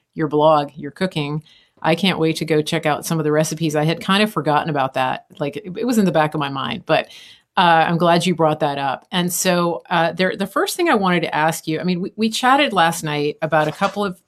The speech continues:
topics. There's, there's ju-, I, there's not much going on, so I'm having a hard time figuring out what to ask you, but I'm sure we'll find something. It's just been so slow in the news lately. <laughs> L O L. But, um, let's see. I, I wanted,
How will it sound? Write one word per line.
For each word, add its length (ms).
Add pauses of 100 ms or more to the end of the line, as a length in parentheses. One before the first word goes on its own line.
topics. 600 (380)
There's, 300
there's 300
ju-, 200
I, 100
there's 240
not 220
much 320
going 240
on, 320
so 120
I'm 80
having 280
a 40
hard 220
time 320
figuring 320
out 160
what 180
to 140
ask 320
you, 180 (220)
but 180
I'm 120
sure 260
we'll 200
find 300
something. 520 (340)
It's 220
just 240
been 200
so 220
slow 380
in 100
the 80
news 320
lately. 460
<laughs> 320 (640)
L 200
O 180
L. 320 (360)
But, 300
um, 460 (120)
let's 240
see. 420
I, 160 (100)
I 60
wanted, 360